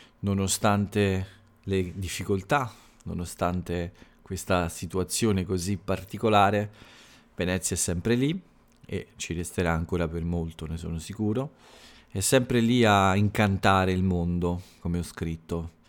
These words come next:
perché anche se ci sono dei problemi a volte, soprattutto anche se è troppo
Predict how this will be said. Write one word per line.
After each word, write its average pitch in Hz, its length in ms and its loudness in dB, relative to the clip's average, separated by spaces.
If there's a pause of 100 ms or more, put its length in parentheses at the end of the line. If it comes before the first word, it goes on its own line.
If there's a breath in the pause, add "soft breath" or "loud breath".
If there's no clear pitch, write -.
(220 soft breath)
perché 90 640 -2 (800 loud breath)
anche 98 360 2
se 87 460 -2 (300)
ci 92 120 -6
sono 85 600 -2
dei 92 200 -6
problemi 90 580 0
a 87 40 -2
volte, 90 640 -4 (640)
soprattutto 87 880 -6 (460 loud breath)
anche 85 300 -4
se 92 160 -2
è 80 80 -6
troppo 92 800 0